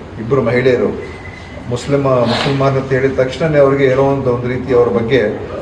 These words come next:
ಕೆಟ್ಟ ಅಭಿಪ್ರಾಯ. ಅಂದರೆ ಒಂದು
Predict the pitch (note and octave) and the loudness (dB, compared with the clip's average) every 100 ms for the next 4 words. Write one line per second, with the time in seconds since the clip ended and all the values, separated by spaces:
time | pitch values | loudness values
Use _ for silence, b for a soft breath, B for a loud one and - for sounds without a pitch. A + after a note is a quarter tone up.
0 | - C#3+ C#3 - D3 C3 A2 G2 - - | -4 0 2 6 6 6 2 0 -2 -6
1 | - - - - - B2+ D3+ C3 C3+ C3+ | -12 -14 -16 -16 -12 -2 2 2 2 2
2 | A#2 | 4